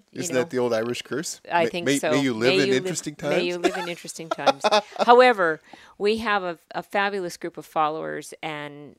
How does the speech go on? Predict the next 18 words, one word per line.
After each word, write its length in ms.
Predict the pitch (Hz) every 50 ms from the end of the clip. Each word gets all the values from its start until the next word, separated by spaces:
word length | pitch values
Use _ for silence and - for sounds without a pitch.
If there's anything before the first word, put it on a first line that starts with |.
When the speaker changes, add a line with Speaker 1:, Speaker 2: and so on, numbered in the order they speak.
| _ -
Speaker 1:
and 220 | 160 165 160 156
friends 420 | - - 185 170 170 170 175 170 -
across 380 | 175 - - 156 151 147 -
the 80 | - -
Facebook 560 | - 196 196 196 - - - 180 - _ -
world, 360 | 175 175 175 170 170 165 160
Instagram, 920 | 160 156 160 - - - 151 156 160 156 156 151 151 147 151 151 151 151 - _
uh, 300 | - 151 147 143 139 139
now 300 | 143 151 156 160 160 156
on 160 | 156 151 147
Locals, 640 | 151 156 151 147 - - 151 147 151 - - - - _ _ _ _ _ _ _ _ _ _ _ -
um, 600 | 147 151 143 147 147 143 135 135 139 139 131 - _ _ _
watching 520 | - 165 165 170 170 175 - - 160 160
the 80 | 160 151
T 240 | - - - 175 170
V 240 | 165 165 165 165 165
show, 420 | - - - 156 156 151 147 151
watching, 1080 | 156 156 160 165 160 165 - - - 160 156 156 156 156 151 151 151 151 156 165 151